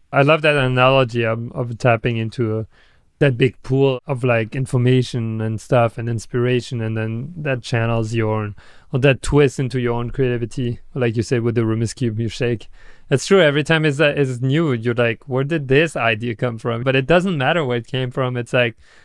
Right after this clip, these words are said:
if you're open to, to, like, if you're opening your channels to receiving the, or, like, just staying open, and, and that's cool. And you can't just believe everything that's in your thoughts, obviously, but a lot of the creative stuff is, is pretty cool.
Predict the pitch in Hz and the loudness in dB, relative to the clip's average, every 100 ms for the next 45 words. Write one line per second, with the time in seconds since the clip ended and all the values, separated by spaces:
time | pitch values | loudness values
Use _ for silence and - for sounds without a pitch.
0 | _ - 147 143 151 156 139 143 139 135 | _ -2 2 4 4 2 0 0 0 -2
1 | - 139 131 127 123 - - 131 139 127 | -2 2 4 4 0 -8 -8 -2 2 2
2 | 127 139 135 127 131 117 123 127 - 131 | 0 -2 -2 -2 -2 -2 -2 -2 -4 -4
3 | 123 - 120 117 120 120 - - - - | -4 -4 -4 -2 -4 -4 -6 -8 -8 0
4 | 127 123 117 117 117 120 - 131 131 120 | 4 4 4 0 -6 -8 -2 2 2 0
5 | 117 117 - 123 117 110 110 135 135 123 | -2 -2 0 0 2 0 2 -2 0 -2
6 | 123 123 127 127 - 160 135 - - 123 | -4 -4 -4 -6 -2 2 2 -2 -8 -4
7 | 123 123 139 120 123 107 117 120 113 117 | -2 2 2 4 0 2 0 0 0 0
8 | 120 - 120 113 110 123 117 113 - 147 | 0 -2 -4 -4 -6 -6 -4 -4 0 2
9 | 135 - 120 135 131 - 127 117 120 110 | 2 0 0 2 0 -2 -2 0 0 -2
10 | - - - _ 139 127 127 127 120 127 | -12 -20 -20 _ -4 2 2 2 -2 -4
11 | - 131 123 123 - 135 131 139 151 143 | -2 0 2 0 0 -2 0 0 0 -4
12 | - 139 131 - 175 135 | 0 0 0 2 0 0